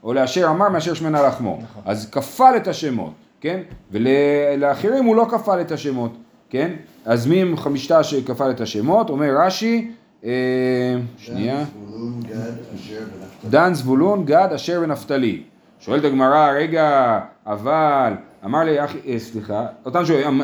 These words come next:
Speaker 1: יהודה נמי יכפולי מי יכפל?" הרי יהודה ברור שהוא היה גיבור גדול,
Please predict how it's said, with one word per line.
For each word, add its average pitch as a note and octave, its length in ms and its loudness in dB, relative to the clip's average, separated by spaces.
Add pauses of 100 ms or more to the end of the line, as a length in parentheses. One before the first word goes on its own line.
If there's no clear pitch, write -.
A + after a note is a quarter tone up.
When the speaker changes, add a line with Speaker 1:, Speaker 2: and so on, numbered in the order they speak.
Speaker 1:
יהודה D3+ 420 6
נמי F3 260 0
יכפולי D#3+ 400 0
מי B2+ 100 -2
יכפל?" A#2+ 260 -4 (240)
הרי C#3 100 0
יהודה C#3+ 280 4
ברור D3+ 240 2
שהוא B2+ 160 -2
היה C#3 140 4
גיבור A2+ 440 0
גדול, A2 440 0